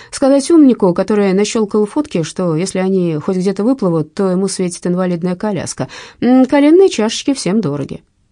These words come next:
«Угу, мне тоже. Тут одна проблема. Если тебе не поверят, то придется либо поджать хвост, либо провести угрозу в исполнение. А за такое, между прочим, полагается от двух до четырех лет тюряги».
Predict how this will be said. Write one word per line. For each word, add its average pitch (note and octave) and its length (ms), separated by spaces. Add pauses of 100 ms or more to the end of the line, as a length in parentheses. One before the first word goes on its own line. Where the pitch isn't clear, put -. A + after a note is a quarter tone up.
(160)
«Угу, F#3+ 80
мне A3 540
тоже. C3+ 380 (480)
Тут F4+ 220
одна E4+ 240
проблема. D#4 580
Если G#3+ 260
тебе B3+ 180
не B3+ 80
поверят, C4 440
то G3 220
придется G#3 440
либо F#3+ 320
поджать G3+ 420
хвост, D#4 300
либо G3 260 (300)
провести A#3+ 420
угрозу G#3 400
в G3 80
исполнение. D#3 600 (220)
А A#3 220
за C4 80
такое, G#4+ 280
между E4 220
прочим, C#4+ 340
полагается G#3 580 (300)
от A#3 220
двух A#3 300
до D#4+ 100
четырех G#3+ 380
лет F3 200
тюряги». D#3 480